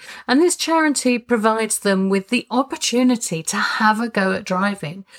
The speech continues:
and experience what it's like. So we were attending a recent event and they were offering for driving instructors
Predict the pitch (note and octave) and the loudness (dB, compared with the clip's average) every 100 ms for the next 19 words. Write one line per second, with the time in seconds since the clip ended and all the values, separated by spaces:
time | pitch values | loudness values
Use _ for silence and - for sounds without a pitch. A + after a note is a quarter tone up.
0 | - B3+ D4+ C#4 - - A3 E3 - A3 | -6 0 2 2 0 2 0 0 -8 -8
1 | - F3+ A3 C4+ F4+ - - - - _ | -2 -2 0 0 2 0 -4 -20 -20 _
2 | _ - D#4+ D4 A#3+ A#3+ A3 A3+ G3 F3+ | _ 0 2 2 2 0 0 0 0 0
3 | F3+ C4+ - A3 G#3+ G#3 F#3 F#3 F3+ F3+ | -2 -4 -2 2 2 0 -4 -4 -4 -8
4 | - F3 D3+ F3 A#3+ - _ B3+ C#4 C#4 | -8 -4 -4 -6 -10 -12 _ 0 2 2
5 | C#4 B3+ A#3+ B3+ B3+ - G#3 - - F#3+ | -2 0 2 2 0 -2 -6 -4 -2 0
6 | E3+ G3 A#3 A3+ - C4 B3+ B3+ A3 G#3+ | 2 0 -2 -6 0 2 4 2 2 0
7 | G3 G3 G3 F3+ - - - - F#3 | 0 0 -2 -2 -2 -4 -6 -6 -4